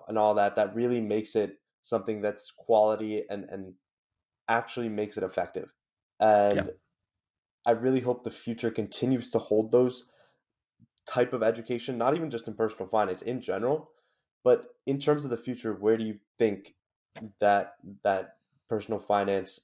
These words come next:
Speaker 1: and mandated personal finance courses, um, have a place, especially in the next seven years,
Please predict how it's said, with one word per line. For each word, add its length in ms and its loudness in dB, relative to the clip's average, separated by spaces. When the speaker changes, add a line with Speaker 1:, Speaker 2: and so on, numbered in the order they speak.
Speaker 1:
and 480 0
mandated 580 2
personal 340 -6
finance 400 0
courses, 640 -4
um, 380 2
have 180 0
a 60 -6
place, 280 -4
especially 380 0
in 60 -4
the 60 -4
next 220 -2
seven 220 0
years, 340 -2